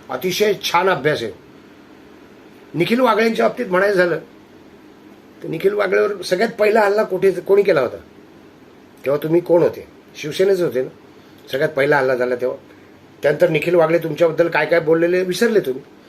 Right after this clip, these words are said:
कारण विरोधी पक्षात आले की तुम्ही माफ करून टाकले आणि निखिल वागळे तुमचे सहकारी वाटायला लागलेत,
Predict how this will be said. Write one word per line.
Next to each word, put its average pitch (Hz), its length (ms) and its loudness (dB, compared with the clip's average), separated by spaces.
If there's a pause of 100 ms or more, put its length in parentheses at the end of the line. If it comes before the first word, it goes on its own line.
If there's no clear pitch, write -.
(420)
कारण 180 140 2
विरोधी 196 240 4
पक्षात 208 340 0
आले 202 160 2
की 190 120 -8
तुम्ही 202 220 0
माफ 196 240 0
करून 190 160 2
टाकले 147 280 -2 (1000)
आणि 135 140 -2
निखिल 147 240 0
वागळे 170 280 4
तुमचे 165 360 -2 (560)
सहकारी 175 340 2
वाटायला 180 300 4
लागलेत, 165 220 2